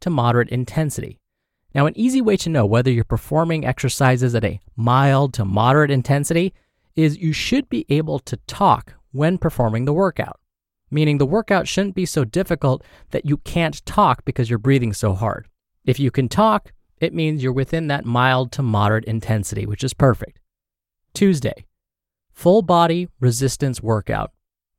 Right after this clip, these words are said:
Consider spending some extra time on legs, so think squats, deadlifts,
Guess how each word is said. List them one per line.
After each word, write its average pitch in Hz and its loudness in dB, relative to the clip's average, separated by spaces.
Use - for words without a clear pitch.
Consider 190 0
spending 170 -2
some - -4
extra 180 -4
time 160 0
on 156 0
legs, 180 0
so - -4
think 131 0
squats, - -2
deadlifts, 147 0